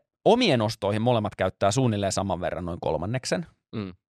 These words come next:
Speaker 1: Ja siis tää on pitkä historia, ei nyt vaan viimeisin kvartaali tai vuosi. Mutta se, eh, ero, minkä nostaisin, niin, niin Microsoft on käyttänyt neljänneksen osinkoihin, eli tällaisille osinko-, osinkoniiloille niin, ja niilottareille, niin, tota, Microsoft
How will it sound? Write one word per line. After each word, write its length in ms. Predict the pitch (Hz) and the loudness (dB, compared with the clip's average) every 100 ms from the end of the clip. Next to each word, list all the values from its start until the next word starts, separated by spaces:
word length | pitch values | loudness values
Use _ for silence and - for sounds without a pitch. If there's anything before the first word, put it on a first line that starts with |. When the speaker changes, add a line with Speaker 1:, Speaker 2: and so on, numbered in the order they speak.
| _ - | _ -2
Speaker 1:
Ja 80 | 120 | 2
siis 140 | 113 | 2
tää 100 | 120 | 2
on 60 | 110 | 2
pitkä 260 | 113 - | 0 -4
historia, 460 | 101 82 - - 82 | -6 -6 -6 -2 0
ei 80 | 85 | 0
nyt 140 | 85 | -2
vaan 140 | 80 80 | -2 -2
viimeisin 320 | 80 - - | -6 -8 -8
kvartaali 460 | - - - - - | -8 -10 -8 -8 -8
tai 120 | - | -10
vuosi. 300 | - 117 - - _ _ - - | -4 -4 -4 -10 _ _ -16 -6
Mutta 280 | 156 - | -6 0
se, 160 | 147 180 | 2 4
eh, 580 | - - - - - _ _ _ _ _ | 2 -4 -20 -20 -20 _ _ _ _ _
ero, 320 | 151 127 101 135 _ _ _ | 4 6 4 2 _ _ _
minkä 240 | 113 107 107 | -2 0 2
nostaisin, 460 | 107 - 101 104 | 0 0 0 0
niin, 140 | 104 104 - | -2 -4 0
niin 120 | 123 | 2
Microsoft 440 | 156 202 139 - | 4 2 0 2
on 120 | 113 | 2
käyttänyt 360 | 110 110 - 117 | 2 2 2 2
neljänneksen 500 | 131 156 95 85 - | 2 2 0 -4 -8
osinkoihin, 640 | - - 120 147 151 165 196 - - | -6 -6 -4 -2 -2 -2 -6 -10 -8
eli 180 | 95 - - | -6 -6 -6
tällaisille 300 | 95 107 95 - - | -4 -4 -6 -8 -6
osinko-, 520 | - 117 113 101 - _ | -2 0 2 0 -2 _
osinkoniiloille 800 | 123 127 104 101 95 90 90 90 | 0 2 0 0 0 0 0 -2
niin, 280 | 87 90 - _ - - _ | -4 -6 -10 _ -20 -20 _
ja 100 | 104 | 2
niilottareille, 720 | 104 98 95 - 92 92 90 - _ _ - | 2 2 0 0 2 2 0 -4 _ _ -4
niin, 200 | 98 92 - - - 104 | -2 -2 -4 -10 -6 -4
tota, 220 | 98 95 | 0 0
Microsoft 540 | 107 107 - 104 - | 0 -2 -4 -8 -10